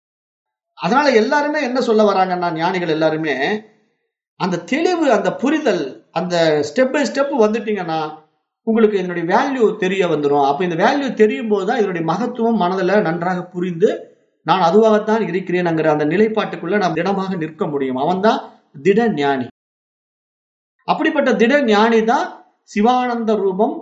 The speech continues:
சிவோகம், சிவோகம் அப்படின்னு சொல்ல முடியும். நானே அந்த சிவம் என்று சொல்ல முடியும். மற்றவர்களால் அதை சொல்ல முடியாது. அதுதான் நிர்வாண சடகத்துல பகவான் ஆதிசங்கரர் அவ்வளவு அருமையாக விளக்கம் கொடுத்திருந்தார். அப்ப இங்க இந்த முப்பத்தி இரண்டாவது ஸ்லோகத்துல அதை தான் சொல்றாரு.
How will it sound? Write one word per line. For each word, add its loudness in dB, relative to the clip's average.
சிவோகம், 2
சிவோகம் -2
அப்படின்னு -4
சொல்ல 0
முடியும். -6
நானே 2
அந்த -4
சிவம் -4
என்று -4
சொல்ல -8
முடியும். -8
மற்றவர்களால் 4
அதை 0
சொல்ல -2
முடியாது. -2
அதுதான் 0
நிர்வாண 2
சடகத்துல -4
பகவான் 0
ஆதிசங்கரர் -2
அவ்வளவு 2
அருமையாக -2
விளக்கம் -4
கொடுத்திருந்தார். -12
அப்ப 2
இங்க 4
இந்த 0
முப்பத்தி 0
இரண்டாவது 2
ஸ்லோகத்துல 0
அதை 2
தான் 4
சொல்றாரு. 0